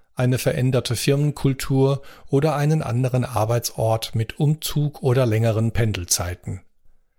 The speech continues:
Im schlimmsten Fall verlieren Sie Ihren Arbeitsplatz und müssen sich eine neue Stelle suchen.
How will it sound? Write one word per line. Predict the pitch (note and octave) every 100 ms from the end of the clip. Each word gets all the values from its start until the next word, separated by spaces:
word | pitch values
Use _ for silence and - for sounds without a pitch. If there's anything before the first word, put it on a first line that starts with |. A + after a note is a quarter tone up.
| - - -
Im | C#3+ C3
schlimmsten | - D#3+ E3+ - C#3
Fall | - B2+ C3
verlieren | - A#2+ B2+ C3+ C#3
Sie | A#2+ C3+
Ihren | B2 C3+
Arbeitsplatz | - A2+ G#2+ F#2+ - G2+ F#2+ - F3+
und | A2+
müssen | A2 - D3
sich | C3+ -
eine | A#2+ B2
neue | B2 A2+ B2
Stelle | - G2 F2+
suchen. | F2+ G#2 F#2+ A2+